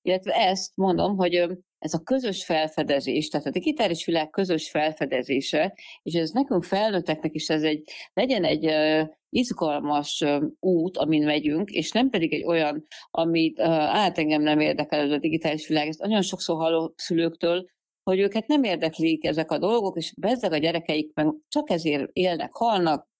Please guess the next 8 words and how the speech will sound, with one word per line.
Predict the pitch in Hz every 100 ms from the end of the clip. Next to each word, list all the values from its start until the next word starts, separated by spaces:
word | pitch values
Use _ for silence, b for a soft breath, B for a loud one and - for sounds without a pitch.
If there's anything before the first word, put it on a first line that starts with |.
| _
vi-, | - 165 190 - 175
a | 165 151
virtuális | 151 226 220 170 151 147
világok, | 156 151 147 143 -
a, | 139 - B B B
a | -
mesterséges | 165 - 190 175 165 156 151
intelligencia | 147 151 147 151 143 147 - 147 139 139 139